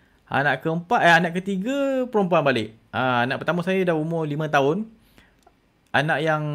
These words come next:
nombor tiga umur tak sampai setahun, bawah lapan bulan. Ah, so tiga orang anak. Teruskan konten menarik. Macam mana nak, nak contact pihak tuan? Boleh dapat email ke? Oh, mak.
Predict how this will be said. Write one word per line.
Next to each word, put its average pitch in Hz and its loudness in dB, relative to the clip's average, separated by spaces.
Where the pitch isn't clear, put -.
nombor 151 -4
tiga 190 0
umur 151 -2
tak - -4
sampai 127 -4
setahun, 139 0
bawah 160 2
lapan 160 0
bulan. 156 0
Ah, 120 -2
so 170 -2
tiga 156 0
orang 135 2
anak. 113 0
Teruskan 147 2
konten 139 0
menarik. 139 0
Macam 175 0
mana 220 4
nak, 180 4
nak 139 -2
contact 170 0
pihak 151 0
tuan? 147 2
Boleh 147 0
dapat 151 0
email 156 -2
ke? 143 2
Oh, 127 2
mak. 113 -4